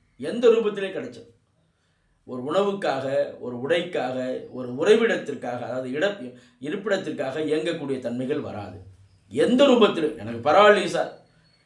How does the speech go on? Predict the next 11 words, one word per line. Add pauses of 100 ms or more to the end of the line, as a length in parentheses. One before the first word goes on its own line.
(120)
ஏதோ
வண்டி
ஓடிட்டு
இருக்கு, (480)
எல்லாம்
இருக்கு,
அடிப்படை
வசதிகள்
இருக்கு, (840)
ஒருத்தவங்கள்ட்ட
போய்